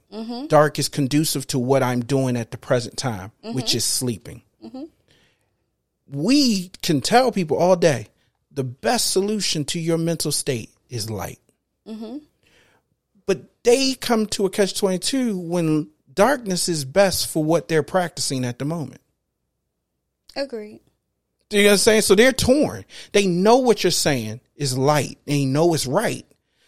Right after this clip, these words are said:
Speaker 2: but it's not the right time for it. And they're trying to figure out how they can have light and feel all right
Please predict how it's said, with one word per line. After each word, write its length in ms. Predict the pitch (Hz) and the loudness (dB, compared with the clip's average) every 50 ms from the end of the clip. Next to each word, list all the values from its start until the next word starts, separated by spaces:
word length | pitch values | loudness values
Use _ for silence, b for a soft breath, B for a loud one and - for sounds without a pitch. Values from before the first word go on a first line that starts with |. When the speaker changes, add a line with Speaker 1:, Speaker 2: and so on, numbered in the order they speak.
| _ _ - | _ _ 0
Speaker 2:
but 120 | 180 180 | 2 4
it's 180 | 185 175 - 190 | 4 4 4 2
not 260 | 196 190 - - - _ _ _ | 0 0 0 -2 -6 _ _ _
the 200 | _ - - 151 | _ 0 4 6
right 380 | 151 139 139 151 165 160 123 - | 6 8 8 6 4 4 0 -4
time 420 | - - 170 180 190 190 180 165 | -8 -6 -4 -4 -2 -2 -2 -2
for 320 | - - - 120 101 92 85 | -4 -6 -6 -6 -6 -6 -8
it. 100 | - _ b b b b b | -12 _ b b b b b
And 80 | b 151 | b -2
they're 100 | 156 147 | 0 0
trying 240 | - - - 196 196 | 0 0 0 0 0
to 40 | 196 | 0
figure 260 | 180 - 185 170 165 | -2 -2 0 2 4
out 140 | 156 143 135 | 4 4 2
how 200 | 127 160 165 160 | 2 0 0 2
they 140 | 156 156 151 | 2 0 0
can 160 | - 156 147 | -2 -4 -4
have 360 | 139 131 147 139 131 120 110 120 | -2 0 0 0 0 0 -2 -2
light 460 | 123 165 190 190 175 147 127 - - _ _ _ _ _ - | 0 2 2 2 2 0 -2 -6 -10 _ _ _ _ _ -6
and 360 | 165 180 185 185 175 170 156 | -2 -2 0 0 0 -2 -4
feel 300 | - - 165 151 139 139 | -2 0 2 2 4 4
all 220 | 131 127 127 117 120 | 4 4 2 2 2
right 400 | 147 190 208 170 139 123 - | 2 2 2 0 0 -4 -6